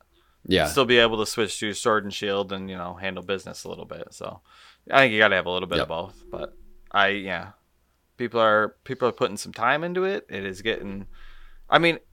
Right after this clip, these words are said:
Speaker 2: it is not a game for everybody, but it
Speaker 1: No,
Speaker 2: is,
Speaker 1: definitely
Speaker 2: but
Speaker 1: not.
Speaker 2: it is a good game at what it is trying to do. Like, you know, it's a,
Speaker 1: If
Speaker 2: it's an experience.
Speaker 1: I
Speaker 2: It's like a, it's, I don't know, you need to, it takes some, you know, dedication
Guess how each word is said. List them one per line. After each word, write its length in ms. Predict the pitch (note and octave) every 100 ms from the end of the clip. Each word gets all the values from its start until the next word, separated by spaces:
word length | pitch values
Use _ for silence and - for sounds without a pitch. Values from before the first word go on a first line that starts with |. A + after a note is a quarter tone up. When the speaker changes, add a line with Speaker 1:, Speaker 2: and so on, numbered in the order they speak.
| _
Speaker 2:
it 120 | C#3+ D#3
is 140 | C3+
not 260 | C#3+ C#3 C3+
a 60 |
game 240 | C3 C3+ C3
for 140 | B2
everybody, 600 | A#2+ A#2 F#2 F2 E2+ F#2+ _ _ _ _ _ _ -
but 240 | A#2+ G#2+ -
it 160 | B2+ B2
Speaker 1:
No, 40 | B2+
Speaker 2:
is, 240 | A2+ -
Speaker 1:
definitely 280 | F2 F2 D#2
Speaker 2:
but 120 | C3
Speaker 1:
not. 60 | B2+
Speaker 2:
it 60 | C3
is 200 | B2 A2+
a 120 | G#2+
good 420 | G#2+ B2 B2+ A2+
game 360 | A#2 A2+ A2+ G#2
at 240 | G2 G2
what 220 | F#2+ G2 F#2+
it 220 | F#2 - _ _ _ _ G#2
is 200 | F#2+ -
trying 420 | A#2 G2+ F#2 F2+
to 120 | F#2
do. 260 | G2 F2+ E2
Like, 320 | F2 E2+ - _ _
you 100 | G2
know, 140 | G2
it's 160 | A2 -
a, 100 | A2 - - - -
Speaker 1:
If 140 | A2
Speaker 2:
it's 120 | B2+ C#3+
an 80 |
experience. 800 | C3+ - - C3+ E3+ G#2+ F#2+ -
Speaker 1:
I 40 | G2+
Speaker 2:
It's 120 | -
like 200 | A#2 -
a, 380 | A2 G#2+ G#2 - _ _ -
it's, 380 | G#2+ - - -
I 140 | - A#2
don't 80 | A2
know, 100 | G2+
you 140 | A2
need 240 | A#2+ B2 A#2
to, 240 | A2+ G#2+ -
it 120 | G#2
takes 300 | - B2 A#2+ -
some, 880 | - - - B2 A#2 A2+ A2 A2 - _ _ _
you 120 | A#2
know, 120 | G#2+ G#2
dedication 840 | G#2+ A2 - B2 - F2 F2+